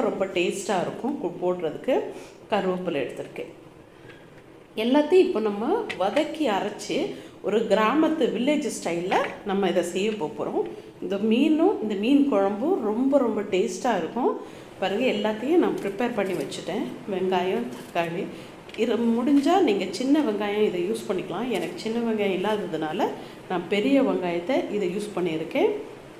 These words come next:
ரெண்டு தக்காளி, பழுத்த தக்காளி எடுத்திருக்கேன்.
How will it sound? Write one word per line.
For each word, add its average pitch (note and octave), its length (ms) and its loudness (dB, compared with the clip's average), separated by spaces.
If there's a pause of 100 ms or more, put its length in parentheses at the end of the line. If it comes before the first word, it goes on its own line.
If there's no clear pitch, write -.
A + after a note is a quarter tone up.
ரெண்டு A3 280 2
தக்காளி, G#3+ 380 0 (100)
பழுத்த G3+ 360 0
தக்காளி F3 380 -2 (480)
எடுத்திருக்கேன். - 480 -12